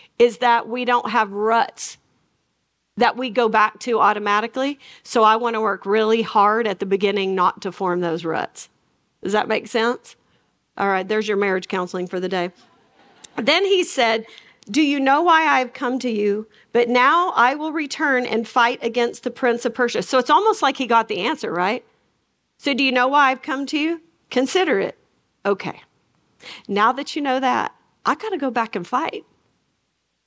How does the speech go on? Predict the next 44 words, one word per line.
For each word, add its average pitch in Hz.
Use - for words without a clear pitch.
I 269
gotta 339
go 269
back 240
to 254
what 254
I 247
was 202
doing. 220
And 196
when 233
I 262
go 226
out, 247
then 220
behold, 214
the, 214
the 202
Prince 240
of 196
Greece 269
will 226
come. 190
And 185
I 247
will 302
tell 311
you 285
what 214
is 220
inscribed 226
in 226
the 202
book 220
of 254
truth. 190
"There 214
is 208
none 240
who 262
contend 233
at 208
my 202
side 202